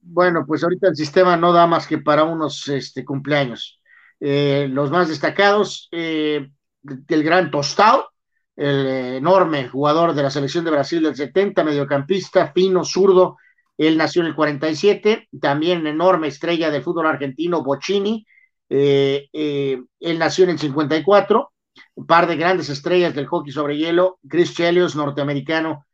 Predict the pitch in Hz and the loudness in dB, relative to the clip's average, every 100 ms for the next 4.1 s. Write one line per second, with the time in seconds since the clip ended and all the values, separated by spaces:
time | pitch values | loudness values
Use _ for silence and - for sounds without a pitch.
0 | _ _ - 147 143 143 131 165 196 185 | _ _ -2 2 4 2 2 4 4 4
1 | 143 147 175 170 165 135 165 151 123 151 | -2 -2 2 2 2 -2 -4 -4 -2 0
2 | 156 156 139 139 170 180 151 143 139 156 | 0 0 -6 -2 2 2 0 -2 -2 0
3 | 170 185 151 147 143 135 180 190 165 170 | 0 -2 -2 -2 -2 0 4 4 4 0